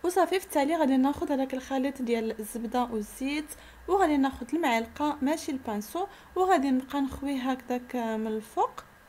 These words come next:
فكنخويو كما قلت لكم النص ديال الكميه، يعني راه نفس الطريقه اولا نفس الكميه كياخذ لينا ملي كناخذو بين كل ورقه ورقه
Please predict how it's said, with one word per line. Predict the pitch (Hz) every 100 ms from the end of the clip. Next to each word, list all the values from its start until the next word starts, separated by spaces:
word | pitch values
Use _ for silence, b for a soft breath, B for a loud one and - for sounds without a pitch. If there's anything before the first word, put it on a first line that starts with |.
| B B B B B
فكنخويو | - 330 349 - 330 330
كما | 320 294
قلت | 285 294
لكم | 269 262 302
النص | 294 302 359 -
ديال | 247 233
الكميه، | 233 285 262 226 226 294 B B B 262
يعني | 254 285 330
راه | 320 302 302 262
نفس | 277 427 453
الطريقه | - 339 302 285 - 262
اولا | - 262 262 285
نفس | 370 427 359
الكميه | 359 349 330 370 427
كياخذ | 339 302 302
لينا | 254 262 269 226 214 B B -
ملي | 254 294 370
كناخذو | 349 311 285 277 254 277 269 277 - -
بين | 277 262
كل | 403 403
ورقه | 349 311 294 -
ورقه | 269 269 - 427